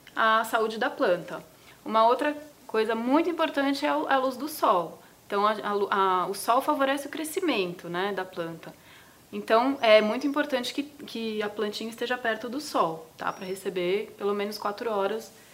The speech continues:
de sol por dia. Ou pode ser um ambiente bem iluminado, também ajuda bastante. E a rega também é fundamental, né? Porque tem muita gente que mata a planta por excesso de água, né?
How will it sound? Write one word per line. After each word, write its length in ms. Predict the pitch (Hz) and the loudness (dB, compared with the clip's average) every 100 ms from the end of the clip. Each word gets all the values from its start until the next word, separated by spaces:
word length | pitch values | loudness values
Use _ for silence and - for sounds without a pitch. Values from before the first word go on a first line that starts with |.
| - - | -20 -14
de 120 | 196 | -10
sol 200 | 196 196 | 0 0
por 180 | 196 233 | 0 -6
dia. 460 | 208 196 185 160 170 - - - - | -6 -4 -4 -4 -10 -20 -20 -20 -4
Ou 560 | 208 220 254 339 - - - - | 4 6 6 4 -4 -16 -20 0
pode 180 | 202 202 | 2 2
ser 120 | 226 | -2
um 180 | 226 247 | -2 -2
ambiente 440 | 247 240 233 233 | 0 -2 -2 -6
bem 240 | 214 208 214 | -2 -2 -2
iluminado, 600 | 233 262 285 220 170 175 | -2 0 2 2 0 -2
também 400 | 190 180 180 196 | -6 -4 -4 -4
ajuda 300 | 202 196 202 | -6 -6 -4
bastante. 680 | 202 - - 151 156 - - - - - - | -4 -6 -10 -10 -12 -16 -20 -20 -20 -20 -16
E 140 | 247 330 | 2 6
a 80 | |
rega 380 | 370 277 269 294 | 6 6 6 4
também 240 | 302 269 277 | 2 0 0
é 20 | |
fundamental, 920 | 277 277 277 330 294 214 175 175 - - - | 0 0 2 0 4 6 6 0 -12 -20 -12
né? 140 | - 190 | -6 -4
Porque 140 | 208 | -4
tem 140 | 202 202 | -4 -4
muita 160 | 233 | -4
gente 200 | 240 247 | -6 -6
que 80 | - | 0
mata 340 | 254 220 233 269 | 6 8 6 0
a 20 | |
planta 480 | - 220 220 220 285 | 0 2 2 0 -2
por 160 | 269 | 2
excesso 420 | 269 277 214 - | 2 6 4 4
de 140 | 226 262 | 0 8
água, 420 | 277 269 208 185 | 10 10 8 2
né? 260 | 180 185 | -2 -6